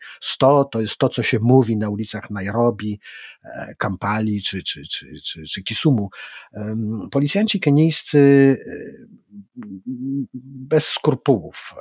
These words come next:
wkraczają do akcji i nadużywają tej siły, która, którą, do której mają prawo.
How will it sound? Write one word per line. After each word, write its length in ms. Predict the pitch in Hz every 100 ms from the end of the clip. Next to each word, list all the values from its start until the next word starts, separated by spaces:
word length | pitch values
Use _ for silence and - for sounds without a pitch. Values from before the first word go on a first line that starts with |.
| 107
wkraczają 540 | - 117 110 113 104 101
do 100 | 101
akcji 720 | 104 - - 135 135 127 117
i 280 | 117 117 113
nadużywają 880 | 127 131 117 110 113 104 90 76 _
tej 340 | 107 101 98 - - - -
siły, 640 | - - 131 101 87 - -
która, 720 | - 110 107 104 104 104 104 - -
którą, 380 | - 127 120 117 - _ -
do 200 | 90 117
której 260 | - 143 123
mają 320 | 123 120 117
prawo. 560 | - 113 95 80 -